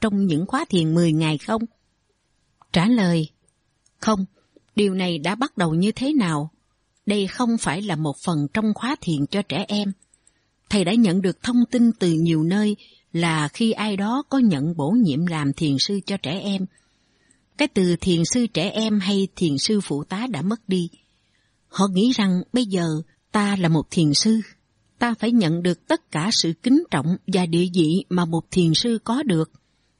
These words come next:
Ta phải có một chỗ ngồi trên cao để ngồi. Bây giờ ta có thể ban phát metta. Hãy để mọi người ngồi trước mặt ta. Đây là lý do tại sao bây giờ chúng ta đổi cái tên thiền sư phụ tá thành thiền sư cho khóa thiền trẻ em.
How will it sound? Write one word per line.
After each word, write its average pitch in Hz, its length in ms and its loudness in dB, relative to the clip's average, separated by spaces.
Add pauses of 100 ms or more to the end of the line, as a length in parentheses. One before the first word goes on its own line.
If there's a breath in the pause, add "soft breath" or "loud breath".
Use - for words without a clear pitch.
(100)
Ta 196 120 -2
phải 160 160 -6
có 247 140 -2
một 202 280 0
chỗ 147 140 0
ngồi 175 420 2
trên 214 220 0
cao 208 380 -2
để 175 120 0
ngồi. 160 360 2 (480 soft breath)
Bây 240 160 0
giờ 190 300 0
ta 240 120 -2
có 277 160 -2
thể 170 200 0
ban 214 260 0
phát 277 240 -2
metta. 220 480 -2 (520 soft breath)
Hãy 233 200 0
để 214 180 4
mọi 202 260 4
người 202 240 4
ngồi 185 260 4
trước - 280 -4
mặt 170 120 -2 (120)
ta. 208 280 -4 (540 soft breath)
Đây 196 220 0
là 180 140 0
lý 185 240 -2
do 196 280 2 (100)
tại 160 240 0
sao 240 220 -2
bây 220 140 -2
giờ 175 220 2
chúng 269 180 4
ta 226 160 0
đổi 165 240 -2
cái 277 180 0 (100)
tên 226 320 2
thiền 175 280 4
sư 226 260 0
phụ 151 320 -2
tá 226 260 -2 (340 loud breath)
thành 165 340 2
thiền 165 220 2
sư 208 360 0
cho 202 160 2
khóa 254 280 -2
thiền 143 180 2
trẻ 147 220 -2
em. 185 220 -2